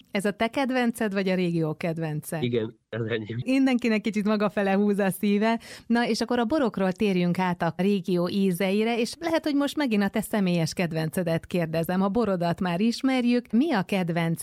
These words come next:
Speaker 1: ízed ott a régióban? Mit ajánlanál az odalátogatóknak, hogy feltétlenül kóstolják meg?
Speaker 2: Feltétlenül az ingyenceknek és a hagyományos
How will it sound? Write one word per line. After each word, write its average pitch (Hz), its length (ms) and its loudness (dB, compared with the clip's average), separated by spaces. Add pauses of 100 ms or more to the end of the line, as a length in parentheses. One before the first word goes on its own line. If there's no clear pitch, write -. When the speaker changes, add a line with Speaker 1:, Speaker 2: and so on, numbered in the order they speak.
Speaker 1:
ízed 170 520 -2
ott 165 220 -2
a 175 60 0
régióban? 160 640 -2
Mit 254 180 0
ajánlanál 160 580 0
az 156 120 -4
odalátogatóknak, 160 960 -4
hogy 151 120 -4
feltétlenül 160 600 -4
kóstolják - 720 -8
meg? 175 320 -10 (200)
Speaker 2:
Feltétlenül 160 800 -2
az 113 400 -4
ingyenceknek 135 600 -4
és 107 180 -10
a 98 60 -6
hagyományos 113 640 -4